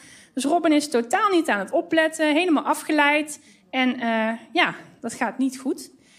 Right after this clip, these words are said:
Dus dat is ook heel belangrijk om te kunnen. Nou, hoe kun je dat nou trainen? Kun je doen door bordspelletjes waar je iets moet sparen bijvoorbeeld. Want dan moet je best wel lang je aandacht houden.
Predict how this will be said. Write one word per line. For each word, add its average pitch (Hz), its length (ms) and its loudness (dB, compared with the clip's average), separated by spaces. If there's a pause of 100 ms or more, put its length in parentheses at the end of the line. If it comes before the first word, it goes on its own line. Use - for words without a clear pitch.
(280)
Dus - 180 -10
dat 294 120 -4
is - 100 -8
ook 277 120 -6
heel 349 220 0
belangrijk 294 500 2
om 254 100 2
te 240 120 -8
kunnen. 302 260 -2 (1080)
Nou, 180 120 -4
hoe 214 100 -4
kun 247 120 -4
je 190 60 0
dat 254 200 0
nou 349 180 0
trainen? 359 460 0 (1000)
Kun 294 120 0
je 269 60 2
doen 302 120 4
door 254 140 2
bordspelletjes 277 680 0
waar 254 160 0
je 226 60 0
iets 247 140 -4
moet 220 180 -2
sparen 262 560 -2
bijvoorbeeld. 370 560 0
Want 285 120 -6
dan 262 120 -2
moet 262 140 0
je 247 80 -12
best 302 220 -6
wel 285 100 -4
lang 254 240 -4
je 220 100 -8
aandacht 294 320 0
houden. 294 280 2